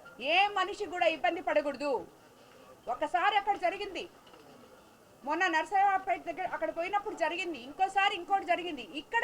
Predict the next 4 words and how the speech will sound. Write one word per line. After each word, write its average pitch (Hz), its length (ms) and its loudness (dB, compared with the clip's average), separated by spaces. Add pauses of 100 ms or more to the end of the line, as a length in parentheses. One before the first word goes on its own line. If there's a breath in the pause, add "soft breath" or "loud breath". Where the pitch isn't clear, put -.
ఏది 403 400 2
జరగకూడదు, 370 880 0 (840)
అటువంటి 427 440 -2
విపత్తులు 415 680 -2